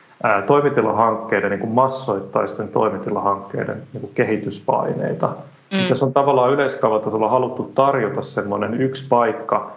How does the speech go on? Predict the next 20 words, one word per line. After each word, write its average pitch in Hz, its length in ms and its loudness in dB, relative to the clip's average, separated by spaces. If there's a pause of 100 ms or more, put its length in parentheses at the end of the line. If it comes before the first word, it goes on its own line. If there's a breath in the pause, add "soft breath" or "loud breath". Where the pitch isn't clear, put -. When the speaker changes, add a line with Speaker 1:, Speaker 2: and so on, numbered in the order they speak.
(240 loud breath)
Speaker 1:
kun, 113 300 0
kun, 120 320 0 (320)
kun 120 300 -2 (800 loud breath)
kyllä 135 200 2
tässä 156 280 2
on 151 60 0
niinku 147 180 2
suunnittelijatkin 123 1000 2
tavallaan, 113 420 2
niinku, 113 160 0
että 120 180 -2
pamfletti, 131 880 0 (380 loud breath)
pamfletti 131 400 2
näkee 123 300 2
sen 117 200 -2
niin, 117 240 2
että 104 360 -2 (100)
nyt 123 240 -2
nämä 107 260 2 (100)
kulttuurihistorialliset 107 1080 0